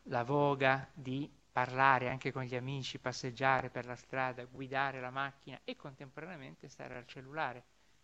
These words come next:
Cellulare che ora non è un telefono soltanto, ma è soprattutto un computer palmare.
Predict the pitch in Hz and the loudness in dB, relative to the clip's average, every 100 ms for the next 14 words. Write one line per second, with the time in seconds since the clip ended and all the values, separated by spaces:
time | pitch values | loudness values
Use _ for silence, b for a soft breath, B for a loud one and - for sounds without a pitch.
0 | - 196 202 262 196 156 - 190 165 135 | -12 -10 -2 2 2 2 -2 -2 -2 -2
1 | 131 156 240 - _ _ - 127 - 131 | -4 -2 -2 -6 _ _ -12 -10 -6 -2
2 | 131 120 123 120 - 127 - 127 117 127 | -2 -2 -8 -10 -8 -10 -4 -4 -4 -8
3 | - 151 123 - 180 285 - 135 - 151 | -2 -2 -2 -4 -6 -6 -6 -12 -6 -4
4 | 139 135 180 160 135 123 127 - 123 127 | -2 -2 -4 -4 -10 -6 -6 -2 -2 -2
5 | 117 110 151 | -6 -8 -12